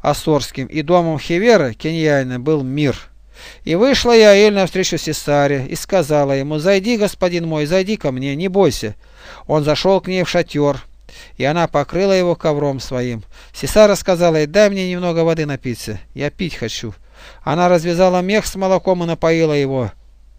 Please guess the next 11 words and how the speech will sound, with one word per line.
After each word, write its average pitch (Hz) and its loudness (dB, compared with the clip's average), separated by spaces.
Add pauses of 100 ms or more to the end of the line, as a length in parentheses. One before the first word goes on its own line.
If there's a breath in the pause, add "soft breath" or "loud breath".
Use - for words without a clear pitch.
(300)
и 135 -4
опять 151 0
покрыла 139 -4
его. 117 -4 (340 soft breath)
Сисара 180 2
сказал 160 0
ей: 139 -2 (280 soft breath)
«Стань 214 4
у 185 -4
дверей 180 2
шатра. 147 0